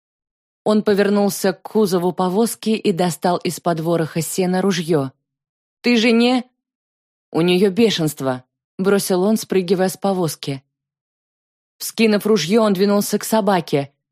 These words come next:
Та зарычала при его приближении, низко прижимаясь к земле.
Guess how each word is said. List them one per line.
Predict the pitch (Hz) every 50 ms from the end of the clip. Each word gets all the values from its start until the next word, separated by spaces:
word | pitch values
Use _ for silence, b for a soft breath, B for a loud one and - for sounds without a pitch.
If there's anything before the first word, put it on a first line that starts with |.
| _ _ _ _ _
Та | 208 202 196 196 190
зарычала | 175 180 190 190 196 - - - 247 240 220 185 170
при | 165 185
его | 175 165 175 170
приближении, | - 190 175 175 185 185 156 170 240 233 220 196 175 170 160 160
низко | 165 180 190 196 - - - 175
прижимаясь | - 196 190 165 165 185 175 165 160 165 170 151
к | 135 165
земле. | 160 160 190 196 196 185 160 139 131 131